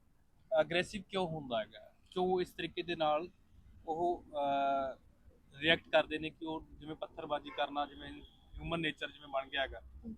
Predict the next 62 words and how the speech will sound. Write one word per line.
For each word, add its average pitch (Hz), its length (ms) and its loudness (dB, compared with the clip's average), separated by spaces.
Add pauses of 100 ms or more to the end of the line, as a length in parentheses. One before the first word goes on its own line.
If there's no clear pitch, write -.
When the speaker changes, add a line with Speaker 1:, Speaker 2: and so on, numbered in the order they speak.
Speaker 1:
ਕੀ 180 80 -2
ਲੱਗਦਾ 170 340 8
ਗਾ 175 120 0
ਕਿ 170 200 -4
ਇੱਕ 165 140 -8
ਕੁਦਰਤ 151 340 -10
ਦਾ 151 100 2
ਅਸੀਂ 147 180 -16
ਖਿਲਵਾੜ 131 320 0
ਕਰ 139 180 -4
ਰਹੇ 147 220 -12
ਹਾਂ 143 140 -14
ਜਾਂ 143 80 -20
ਇਹਨਾਂ - 420 -12
ਬੇਜ਼ੁਬਾਨਾਂ 135 440 -8
ਤੇ - 100 -16
ਹਮਲਾ - 220 -10
ਕਰ - 160 -10
ਰਹੇ - 80 -14
ਹਾਂ? - 180 -20
Speaker 2:
ਬਿਲਕੁਲ 330 380 12
ਕਰ 370 200 12
ਰਹੇ 311 180 12
ਆ 311 80 12
ਸਰ, 320 220 10
ਕਿਉਂਕਿ 330 280 12
ਛੋਟੀ 320 260 10
ਛੋਟੀ 339 280 12
ਗੱਲ 294 160 12
ਤੇ 311 100 8
ਆਪਾਂ 302 300 12
ਅੱਜ 269 140 10
ਕੱਲ੍ਹ 320 140 10
ਬੱਚਿਆਂ 294 340 12
ਨੂੰ 311 100 12
ਆਪਾਂ 302 200 12
ਸਿਖਾਉਂਦੇ 277 420 10
ਹੀ 330 80 12
ਐਵੇਂ 285 300 12
ਜੀ, 269 100 4
ਕੁੱਤਾ, 269 480 12
ਕੁੱਤਾ - 280 8
ਆ 277 160 12
ਗਿਆ 262 140 12
ਤੁਹਾਨੂੰ 294 260 10
ਵੱਢ 233 200 12
ਲੂਗਾ। 202 380 10 (380)
ਸਾਡੀ 302 300 12
ਪਰਵਰਿਸ਼ 320 460 12
ਹੋਈ 302 140 12
ਹੈ 302 80 12
ਜੀ, 294 100 8
ਕੁੱਤਾ 294 400 12
ਹੈਲੋ 277 300 12
ਕਰੋ, 269 300 12
ਬੁਲਾਓ 254 400 12
ਇਹਨੂੰ, 269 160 12
ਖਾਣਾ 247 320 12
ਪਾਓ, 202 300 12 (380)
ਤਾਂ 285 180 12
ਕਰਕੇ 320 300 10
ਅਸੀਂ 320 300 12